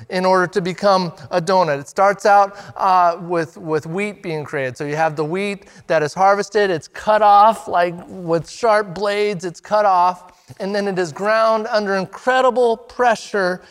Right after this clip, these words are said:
into flour, okay? That's a very painful, crushing kind of experience. And then that wheat is combined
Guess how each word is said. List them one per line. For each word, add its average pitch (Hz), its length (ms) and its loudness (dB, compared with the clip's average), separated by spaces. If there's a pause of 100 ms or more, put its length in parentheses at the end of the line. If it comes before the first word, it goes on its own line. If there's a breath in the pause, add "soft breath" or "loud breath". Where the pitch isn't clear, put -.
(360 soft breath)
into 220 440 -6
flour, 170 680 2 (140)
okay? 180 480 -6 (420 soft breath)
That's 240 220 -4
a 185 40 -6
very 208 400 -2
painful, 208 600 -6
crushing 196 580 -6 (280 loud breath)
kind 180 280 -6
of 165 120 -4
experience. - 720 -10 (760)
And 202 180 -4
then 233 300 -2 (420 soft breath)
that 214 720 0
wheat 196 360 -6
is 185 180 -8
combined 180 720 -2